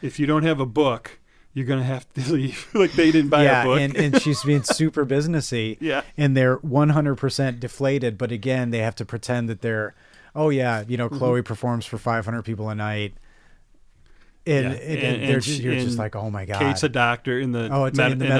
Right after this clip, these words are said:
Speaker 2: medical
Speaker 1: medicine
Speaker 2: field?
Speaker 1: field,
Speaker 2: Yeah, yeah.
Speaker 1: medical field, yeah.
Speaker 2: It, it's really funny.
Speaker 1: Yeah.
Speaker 2: And, and, and it's enough, I think, that they, I, I, I mean, maybe this is reading too much into it. This is a catalyst to their, like, "Our lives are sad and pathetic, aside from being evicted.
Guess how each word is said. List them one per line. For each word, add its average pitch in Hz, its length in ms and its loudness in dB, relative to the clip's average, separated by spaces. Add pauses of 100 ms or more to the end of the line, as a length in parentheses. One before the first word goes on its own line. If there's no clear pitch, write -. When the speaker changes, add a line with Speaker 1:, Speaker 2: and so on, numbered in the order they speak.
Speaker 2:
medical 127 100 4
Speaker 1:
medicine 156 220 4
Speaker 2:
field? 175 160 2
Speaker 1:
field, 165 100 8
Speaker 2:
Yeah, 151 200 8
yeah. 147 160 8
Speaker 1:
medical 139 280 2
field, 135 340 -4
yeah. 120 220 -2 (240)
Speaker 2:
It, 156 160 -16
it's 170 240 0
really 139 280 2
funny. 107 340 -8 (260)
Speaker 1:
Yeah. 143 140 -2
Speaker 2:
And, 151 220 -2
and, 160 200 -4
and 165 200 -2
it's 160 160 -2
enough, 151 540 0
I 147 120 -6
think, 131 340 -2 (680)
that 131 220 -2
they, 120 440 0
I, 120 140 -10
I, 123 260 -4
I 123 40 -6
mean, 113 280 -6
maybe 110 200 -6
this 107 200 -8
is 98 280 -12
reading 107 220 -6
too 117 140 -8
much 107 220 -6
into 117 200 -2
it. 107 100 -6
This 127 180 0
is 110 120 -4
a 107 40 -8
catalyst 104 520 -6
to 107 80 -12
their, 104 160 -8
like, 101 340 -4 (720)
"Our 123 120 -2
lives 107 260 -2
are 101 140 -8 (100)
sad 117 300 0
and 98 80 -12
pathetic, 110 540 -4 (340)
aside 120 400 0
from 117 200 -4
being 107 280 -6
evicted. 101 560 -6